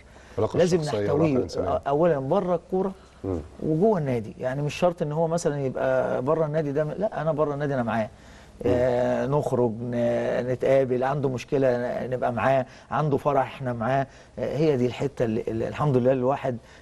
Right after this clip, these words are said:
Speaker 2: يعني برضو بيدور عليها قبل أي حاجة تانية، لأن لعيب الكورة لو ما حبش المدرب يا كابتن ميدو مش هيديله حاجة. أنا زي ما قلت لك لو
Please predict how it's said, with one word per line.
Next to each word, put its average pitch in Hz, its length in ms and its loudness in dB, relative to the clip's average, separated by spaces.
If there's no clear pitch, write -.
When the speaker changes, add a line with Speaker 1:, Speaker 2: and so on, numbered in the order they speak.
Speaker 2:
يعني 120 220 -2
برضو 139 260 2
بيدور 123 420 2
عليها 131 420 -2
قبل 135 180 -2
أي 135 160 2
حاجة 123 200 -2
تانية، 113 260 -2
لأن 135 220 -2
لعيب 135 320 0
الكورة 160 300 0
لو 160 240 2
ما 123 60 -8
حبش 156 380 -2
المدرب 131 540 0
يا 123 200 0
كابتن 131 260 -6
ميدو 156 140 -2
مش 143 160 -4
هيديله 135 300 2
حاجة. - 220 -6
أنا 135 160 0
زي 165 120 4
ما 156 100 -2
قلت 135 160 -6
لك 123 200 -2
لو 127 180 -2